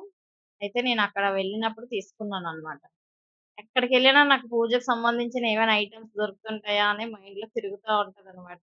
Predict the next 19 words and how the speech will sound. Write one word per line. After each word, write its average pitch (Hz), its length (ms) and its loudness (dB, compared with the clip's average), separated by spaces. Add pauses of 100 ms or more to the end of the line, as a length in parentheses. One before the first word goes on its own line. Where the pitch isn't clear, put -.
(120)
ఏమైనా 214 300 -4
కనబడగానే 208 760 0
తీసేసుకుంటుంటాను. 202 1040 -10 (880)
అవకాశం 190 480 0
ఉంటే 190 240 -6
గనక. 175 260 -10 (1500)
వినాయకుడు, 226 500 2
లక్ష్మీదేవి 240 720 4
అలాగా 220 340 6 (160)
తీసుకున్నానన్నమాట. 196 960 -2 (160)
పూజంతా 226 680 2
చక్కగా 220 560 -2
చదువుకొని 208 680 -4
మంత్రాలు, 202 580 0
అష్టలక్ష్మి 202 580 -4
స్తోత్రాలు, 202 640 0 (120)
ఆ 196 180 2
లక్ష్మీ 190 380 -6
అష్టోత్తరాలు, 196 720 -2